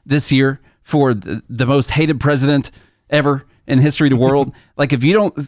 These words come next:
Speaker 1: think that that is coming up and that that's been affecting people's decisions, then you got your head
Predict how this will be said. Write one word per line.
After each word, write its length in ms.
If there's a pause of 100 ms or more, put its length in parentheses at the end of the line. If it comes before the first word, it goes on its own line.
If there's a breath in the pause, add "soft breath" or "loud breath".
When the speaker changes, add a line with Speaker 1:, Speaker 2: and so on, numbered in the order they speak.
Speaker 1:
think 400
that 140
that 180
is 120
coming 320
up 180 (360)
and 120
that 140
that's 260
been 160
affecting 420
people's 300
decisions, 560
then 260
you 140
got 240
your 80
head 360